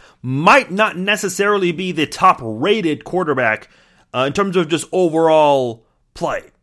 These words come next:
They've got some, uh, they've got a weird system with their, uh, rankings. I remember Aaron Rodgers threw f-, five touchdowns against the Chiefs,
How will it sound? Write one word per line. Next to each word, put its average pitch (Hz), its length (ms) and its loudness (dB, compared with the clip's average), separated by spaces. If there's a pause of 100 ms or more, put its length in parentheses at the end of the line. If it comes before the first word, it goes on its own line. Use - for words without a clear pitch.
(800)
They've 185 160 2
got 233 180 4
some, 214 320 -4
uh, 156 680 -4
they've 254 200 -2
got 302 140 6
a 262 40 6
weird 202 280 2
system 147 300 -4
with 127 140 -4
their, 127 360 0
uh, 117 200 2
rankings. 120 360 -4
I 156 80 -2
remember 233 320 2
Aaron 190 320 0
Rodgers 156 540 0 (240)
threw 190 240 -2
f-, 139 60 -4
five - 520 0
touchdowns 185 460 -2
against 151 220 -4
the 131 80 -8
Chiefs, 147 520 -6